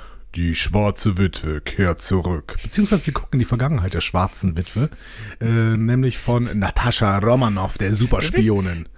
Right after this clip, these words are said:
Speaker 2: das ist voll krass. Du bist, du bist schon voll drin. Sollen wir, sollen wir direkt loslegen?
Speaker 1: Ja,
Speaker 2: Oder, oder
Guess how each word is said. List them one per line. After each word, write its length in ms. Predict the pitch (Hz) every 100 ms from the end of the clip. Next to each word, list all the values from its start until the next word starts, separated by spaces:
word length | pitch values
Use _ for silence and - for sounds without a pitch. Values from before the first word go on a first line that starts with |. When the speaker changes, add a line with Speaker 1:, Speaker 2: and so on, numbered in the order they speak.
| -
Speaker 2:
das 160 | 151 170
ist 100 | 233
voll 140 | 202
krass. 240 | 185 220 -
Du 100 | 147
bist, 160 | 160 - - -
du 80 | 139
bist 160 | 175
schon 120 | - 156
voll 320 | - 180 202
drin. 300 | - 226 165
Sollen 160 | 131
wir, 60 | 160
sollen 120 | 143
wir 40 | 131
direkt 260 | 139 113
loslegen? 640 | 104 98 135 - 220 247 135
Speaker 1:
Ja, 160 | 226 285 269
Speaker 2:
Oder, 0 |
oder 60 | 147